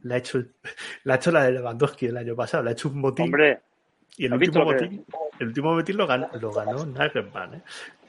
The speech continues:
Speaker 1: Qué, qué club más serio, tío. O sea, qué club más serio, tío. O sea, le hacen motines al entrenador y el entrenador sigue y echan al, al jugador. Es que estos alemanes, estos alemanes. Tú vienes sus
Speaker 2: Fue por
Speaker 1: cositas
Speaker 2: lo
Speaker 1: del
Speaker 2: de,
Speaker 1: siglo pasado,
Speaker 2: fue por
Speaker 1: pero
Speaker 2: lo del portero, ¿no? Fue por el, lo del portero, por el entrenador de portero, que lo echaron, ¿no?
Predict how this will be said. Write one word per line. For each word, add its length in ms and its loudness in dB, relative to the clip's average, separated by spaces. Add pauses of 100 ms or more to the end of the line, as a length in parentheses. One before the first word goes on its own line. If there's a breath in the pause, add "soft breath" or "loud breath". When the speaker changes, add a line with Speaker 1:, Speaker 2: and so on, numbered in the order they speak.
(140)
Speaker 1:
Qué, 120 -14 (280)
qué 140 -8
club 220 -4
más 140 -8
serio, 300 -8
tío. 140 -16
O 40 -16
sea, 140 -12 (200)
qué 160 -14
club 160 -16
más 180 -16
serio, 220 -18 (100)
tío. 140 -20 (100)
O 40 -20
sea, 120 -2
le 80 4
hacen 240 -2
motines 380 -10
al 80 -6
entrenador 480 -4
y 20 -6
el 60 -6
entrenador 360 -8
sigue 440 -10
y 100 -6
echan 260 0
al, 300 -6 (160)
al 80 -12
jugador. 320 -12 (380 loud breath)
Es 60 -16
que 280 -8
estos 240 -6
alemanes, 840 -8 (280)
estos 200 -14
alemanes. 640 -16 (300)
Tú 80 4
vienes 220 4
sus 80 -2
Speaker 2:
Fue 120 -6
por 140 -4
Speaker 1:
cositas 180 0
Speaker 2:
lo 60 -2
Speaker 1:
del 40 0
Speaker 2:
de, 100 0
Speaker 1:
siglo 160 0
pasado, 300 -2
Speaker 2:
fue 60 -10
por 120 -6
Speaker 1:
pero 20 -6
Speaker 2:
lo 140 0
del 100 -2
portero, 360 0
¿no? 160 0 (120)
Fue 160 2
por 220 4
el, 420 4
lo 120 2
del 120 -4
portero, 380 -6
por 140 -6
el 40 -6
entrenador 320 -6
de 80 -6
portero, 340 -10
que 120 -10
lo 60 -2
echaron, 300 -6
¿no? 120 -10